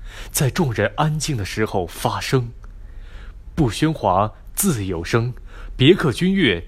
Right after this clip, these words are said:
新君子之道。她是我的妻子，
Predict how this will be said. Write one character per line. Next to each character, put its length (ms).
新 460
君 280
子 240
之 160
道。 360
她 260
是 140
我 160
的 140
妻 360
子， 200